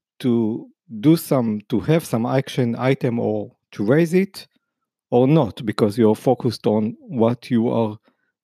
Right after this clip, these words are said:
building now? Another question. You're beginning to develop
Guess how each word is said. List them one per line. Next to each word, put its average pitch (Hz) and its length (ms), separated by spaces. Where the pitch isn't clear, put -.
building 123 380
now? 92 260
Another 135 340
question. - 440
You're 123 240
beginning 147 540
to 127 220
develop 120 600